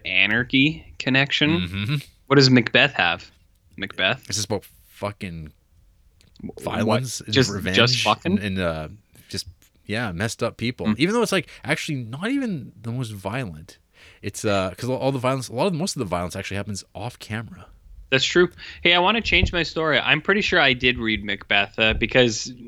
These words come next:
Speaker 1: thinking back now, Macbeth is part of, like, English twenty or English thirty, like, curriculum. So I'm
Speaker 2: Twenty.
Speaker 1: pretty sure that I, uh, I'm pretty sure I got Macbeth in there.
Speaker 2: Maybe.
Speaker 1: Or
Speaker 2: So
Speaker 1: an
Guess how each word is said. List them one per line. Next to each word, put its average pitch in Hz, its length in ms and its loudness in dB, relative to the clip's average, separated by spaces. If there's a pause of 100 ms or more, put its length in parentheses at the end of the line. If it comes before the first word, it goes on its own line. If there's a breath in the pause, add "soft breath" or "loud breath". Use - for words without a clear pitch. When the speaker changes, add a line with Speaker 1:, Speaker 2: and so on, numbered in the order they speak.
(140)
Speaker 1:
thinking 139 360 2
back 113 300 4
now, 165 280 0 (460 soft breath)
Macbeth 131 480 2
is 151 120 0
part 131 280 0
of, 127 120 0
like, 110 240 0
English 123 500 0
twenty 113 380 0
or 117 120 4
English 110 520 -2
thirty, 104 380 2
like, 95 200 -2
curriculum. 98 800 -2
So 131 160 4
I'm 139 80 6
Speaker 2:
Twenty. 156 100 2
Speaker 1:
pretty 254 200 8
sure 120 300 6
that 110 160 8
I, 101 240 6
uh, 101 140 -4 (580 soft breath)
I'm 147 80 -4
pretty 143 200 6
sure 98 180 0
I 92 80 0
got 90 180 2
Macbeth 90 440 -6
in 92 80 -10
there. 92 200 -10 (580)
Speaker 2:
Maybe. 98 680 -8 (720 soft breath)
Speaker 1:
Or 123 120 8
Speaker 2:
So 123 60 10
Speaker 1:
an 127 320 6